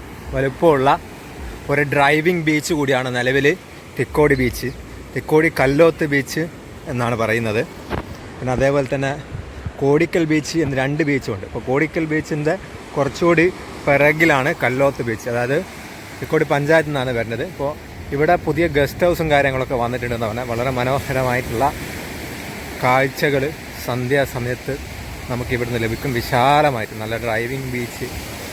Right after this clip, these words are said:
ഡ്രൈവിംഗ്, പല ആളുകളും ഡ്രൈവിംഗ് പഠിക്കാനും പിന്നെ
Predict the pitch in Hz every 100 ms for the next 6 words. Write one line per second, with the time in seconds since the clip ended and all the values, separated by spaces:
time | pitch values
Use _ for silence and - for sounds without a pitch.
0 | - - - 113 117 131 135 117 120 135
1 | 143 135 139 131 131 123 123 139 135 123
2 | 117 117 113 135 - - - - - -
3 | - - 120 110 117